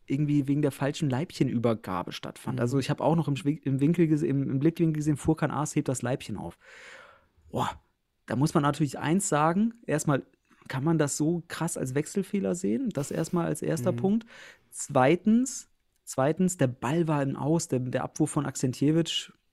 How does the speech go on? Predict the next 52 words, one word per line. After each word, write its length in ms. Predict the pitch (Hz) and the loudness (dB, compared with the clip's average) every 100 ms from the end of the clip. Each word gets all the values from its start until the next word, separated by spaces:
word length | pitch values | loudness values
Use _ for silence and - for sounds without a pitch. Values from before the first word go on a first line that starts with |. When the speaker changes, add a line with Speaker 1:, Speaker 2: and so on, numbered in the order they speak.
| _ _ _ | _ _ _
Speaker 1:
war 220 | 131 123 | -4 0
im 80 | 127 | 0
Aus. 400 | - 135 214 - - _ _ _ _ _ _ | -2 -2 -2 -4 -16 _ _ _ _ _ _
Drittens, 680 | 131 151 170 220 240 - - | 2 2 6 6 6 0 -4
natürlich 360 | 131 127 156 151 | -2 4 4 4
auch 100 | 135 | 0
ein 60 | 135 | 0
Fehler 240 | 151 143 | 2 2
vom 160 | 147 131 | 0 -2
M 100 | 135 | -2
C 180 | - 127 | -2 2
H, 160 | 151 | 2
dass 160 | 156 135 | 2 0
da 140 | 135 | 0
der, 220 | 131 131 | 2 2
der 220 | 127 131 120 | 2 0 2
weite 540 | 123 151 151 147 147 - _ _ | 0 0 0 0 -2 -6 _ _
Flying 460 | - 127 143 185 180 | -4 0 2 2 0
gespielt 480 | 165 - 175 175 175 | -4 0 2 2 2
wird 160 | 175 | 2
und 120 | 165 135 | 2 0
der 100 | 135 | -2
muss 160 | 143 | -2
dann 120 | 143 | -2
so 100 | 127 | 0
weit 180 | 131 123 | 0 0
laufen, 540 | 120 131 160 208 214 - - | 0 -2 -2 -2 -2 -6 -8
ne? 260 | 131 143 160 _ | -4 -4 -6 _
Ist 200 | 151 147 | -2 2
Speaker 2:
Mhm. 60 | 143 | 2
Speaker 1:
auch 80 | 151 | 0
so 120 | 175 | 0
ein 60 | 165 | -2
Punkt. 280 | 185 190 | -2 -2
Also 140 | 123 127 | -2 -4
das 300 | 127 127 - | -8 -12 -2
nur 280 | 139 143 156 | 2 4 6
so 140 | 156 | 6
nebenbei 360 | 143 139 135 151 | 6 4 4 2
als 180 | 143 | 0
Randnotiz, 420 | 170 196 175 180 - | -4 -6 -6 -6 -2
und 100 | 143 | -2
damit 140 | 143 | 0
man 100 | 131 | 2
weiß, 200 | 135 147 | 2 2
das 180 | 135 - | -2 -2
kann 100 | 143 | 0
man 100 | 143 | 0
auch 120 | 123 | -2
verhindern. 420 | - 135 170 208 - - - - _ _ _ _ _ | -2 0 0 -2 -6 -18 -20 -20 _ _ _ _ _
Aber 200 | - 120 | -10 -8
so, 100 | 127 | -8